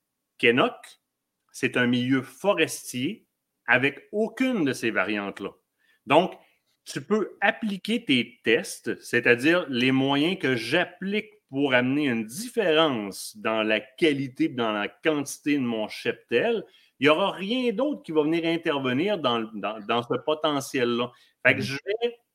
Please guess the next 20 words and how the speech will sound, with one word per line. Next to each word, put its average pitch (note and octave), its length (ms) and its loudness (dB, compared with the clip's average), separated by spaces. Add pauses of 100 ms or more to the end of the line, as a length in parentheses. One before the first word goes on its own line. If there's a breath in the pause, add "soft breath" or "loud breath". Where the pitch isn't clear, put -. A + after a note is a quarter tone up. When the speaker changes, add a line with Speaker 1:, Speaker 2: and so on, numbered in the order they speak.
(120)
Speaker 1:
être C3 120 0
capable E3 460 0
d'apprécier E3 920 -2
à C#3 180 2
cent A#3+ 440 -2
pour F3+ 260 -10
cent D#3+ 280 -2 (360 soft breath)
la A2 140 6
résultante C#3+ 880 0 (220)
de B2 80 4
l'action C#3 500 2
que D3+ 160 0
je - 160 -8 (100)
porte G#3+ 220 4
sur E3+ 180 0
le C#3 140 -2
terrain C3+ 420 0 (320 soft breath)
versus D3 420 0
son C3 280 0
résultat, D#3 720 0